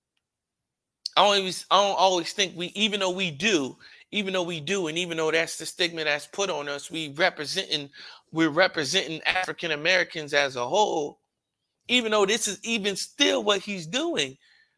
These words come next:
I don't think it's always up to us to please people and up to us to say, "Oh, well, let me do this for them." 'Cause I'm, 'cause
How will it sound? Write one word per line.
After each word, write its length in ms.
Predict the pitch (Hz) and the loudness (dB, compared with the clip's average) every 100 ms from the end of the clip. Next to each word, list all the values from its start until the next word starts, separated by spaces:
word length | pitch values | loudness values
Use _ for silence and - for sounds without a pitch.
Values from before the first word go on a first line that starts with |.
| _ _ - | _ _ -2
I 80 | |
don't 240 | 226 233 233 | 2 2 0
think 180 | 226 208 | -4 2
it's 220 | 170 160 | 0 0
always 580 | - 202 214 196 185 160 | 2 4 6 4 0 -2
up 220 | - 196 - | -2 -4 -4
to 200 | 175 175 | -2 2
us 220 | 175 - | 2 0
to 100 | 156 | -8
please 540 | 156 - 202 208 202 - | -10 -6 -2 -2 -2 -8
people 540 | 160 185 156 151 - | -16 -16 -6 -6 -6
and 160 | 160 151 | -8 -4
up 200 | - 185 | -2 -2
to 180 | - 175 | -2 -2
us 180 | 175 160 | -2 -2
to 100 | 160 | -6
say, 360 | - 180 170 165 - - - - | 0 2 2 -4 -20 -20 -10 2
"Oh, 260 | 180 170 | 6 6
well, 180 | 160 165 | 4 2
let 160 | 170 185 | 2 -2
me 120 | 170 | -4
do 160 | 180 | -4
this 180 | 175 165 | -2 -2
for 100 | - | -2
them." 240 | 180 196 151 | -2 -2 -4
'Cause 280 | - 185 165 - | 2 2 2 -4
I'm, 200 | 180 175 - | -4 -4 -10
'cause 260 | - 180 | 0 0